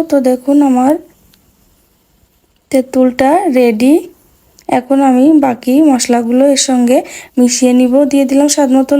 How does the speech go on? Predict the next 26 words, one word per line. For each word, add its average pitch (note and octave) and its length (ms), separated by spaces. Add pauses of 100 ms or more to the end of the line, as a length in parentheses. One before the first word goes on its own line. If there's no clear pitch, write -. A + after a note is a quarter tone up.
লবণ, B3 380 (420)
এক B3+ 140 (100)
চামচ B3 380 (100)
চিনি, C4 420 (640)
এক B3 220 (140)
চামচ B3 520 (640)
চিলি A#3+ 320
ফ্লেক্স, C4+ 520 (1120)
দিয়ে B3+ 220
দিলাম B3 320 (380)
ভাজা B3 320
জিরার C4 400
গুঁড়া C4 300
এক C4 140
চামচ, C#4+ 440 (500)
আর C4 200 (100)
দিয়ে B3+ 220
দিলাম B3 360 (840)
চটপটি A#3+ 540
মশলা B3+ 400
এক C#4 180
চামচ, C#4+ 420 (640)
আর C4+ 220
দুইটা B3+ 360
কাঁচামরিচ A#3+ 680
কুচি C4+ 380